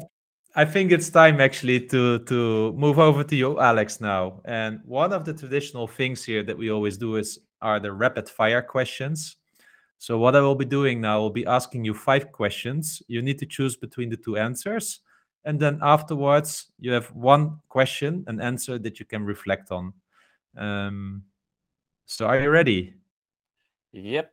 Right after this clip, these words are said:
Speaker 2: let's go.
Speaker 1: Okay, so the first one is for you. Would you prefer to see Lithuania at the World Cup of football or winning the Olympics with basketball?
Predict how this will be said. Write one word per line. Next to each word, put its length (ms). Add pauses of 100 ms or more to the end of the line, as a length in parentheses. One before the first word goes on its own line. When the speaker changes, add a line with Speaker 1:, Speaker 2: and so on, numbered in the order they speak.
(140)
Speaker 2:
let's 200
go. 320 (840)
Speaker 1:
Okay, 540
so 220
the 80
first 400
one 200
is 160
for 140
you. 300 (1000)
Would 200
you 120
prefer 420
to 120
see 260
Lithuania 840
at 160
the 80
World 320
Cup 240
of 100
football 720 (160)
or 220
winning 340
the 80
Olympics 560
with 160
basketball? 640